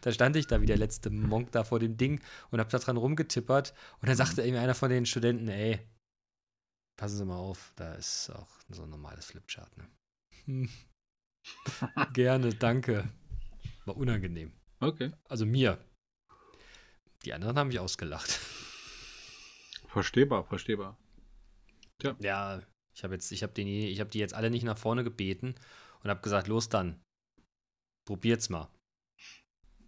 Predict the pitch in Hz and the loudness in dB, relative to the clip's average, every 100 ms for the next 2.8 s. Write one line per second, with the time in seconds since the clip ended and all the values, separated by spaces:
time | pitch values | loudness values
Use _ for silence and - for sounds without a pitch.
0 | _ _ _ _ _ _ - 92 95 87 | _ _ _ _ _ _ -10 -8 -6 -6
1 | 92 95 90 101 95 95 98 95 92 98 | -4 -4 -2 0 0 0 0 0 0 0
2 | 95 90 85 - 82 - 78 | -2 -4 -6 -8 -14 -14 -14